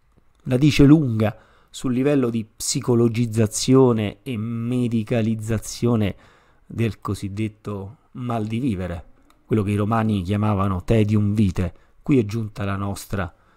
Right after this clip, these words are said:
società. Niente di sorprendente, in verità.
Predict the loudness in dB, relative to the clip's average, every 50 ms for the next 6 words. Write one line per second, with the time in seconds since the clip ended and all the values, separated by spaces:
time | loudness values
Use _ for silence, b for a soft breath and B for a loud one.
0 | b b b 0 0 0 0 -2 -6 -4 -6 -8 -8 -10 -18 _ -20 -20 -20 -20
1 | -20 -20 -20 -20 -20 _ _ -20 -20 _ _ _ _ _ _ _ _ _ _ _
2 | _ _ _ -4 -2 -2 -2 -2 -4 -4 -2 0 0 0 0 0 -2 -2 2 4
3 | 4 4 4 2 0 -2 -4 -4 -4 -4 -6 -10 _ _ -8 -6 -4 0 0 2
4 | 2 2 0 0 -2 -2 -4 -6 -12